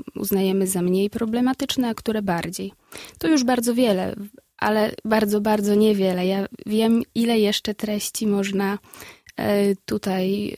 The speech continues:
zaprezentować, natomiast, e, potrzebujemy wsparcia w tym zakresie. E, to, to był projekt społeczny, więc jeśli ktoś uważa, że, że warto zainwestować, m-, mam bardzo szczegółowe <laughs> informacje na temat tego, jak rozumiemy poszczególne problemy. Każdy z tych trzydziestu czterech,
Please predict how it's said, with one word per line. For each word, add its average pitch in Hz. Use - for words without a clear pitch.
zaprezentować, 202
natomiast, 262
e, 226
potrzebujemy 226
wsparcia 196
w -
tym 190
zakresie. 196
E, 220
to, 233
to 220
był 220
projekt 214
społeczny, 202
więc 220
jeśli 233
ktoś -
uważa, 220
że, 185
że 196
warto 220
zainwestować, 196
m-, 202
mam 208
bardzo 226
szczegółowe 190
<laughs> 190
informacje 185
na 180
temat 185
tego, 185
jak 185
rozumiemy 208
poszczególne 185
problemy. 175
Każdy 196
z -
tych -
trzydziestu 190
czterech, 185